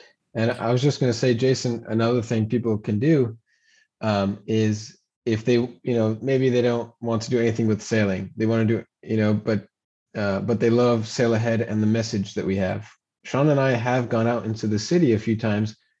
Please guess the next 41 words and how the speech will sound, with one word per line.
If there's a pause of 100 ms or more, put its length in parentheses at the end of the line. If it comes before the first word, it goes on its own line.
just
to
share
the
story,
do
a
presentation
in
front
of (460)
s-,
people,
and,
uh,
let (500)
people
hear (140)
who
our
mates
are
and
what
they've, (140)
what,
what,
what
happens.
And, (640)
and
th-,
that's
enough
too
for
us,
raising
awareness.
So
whether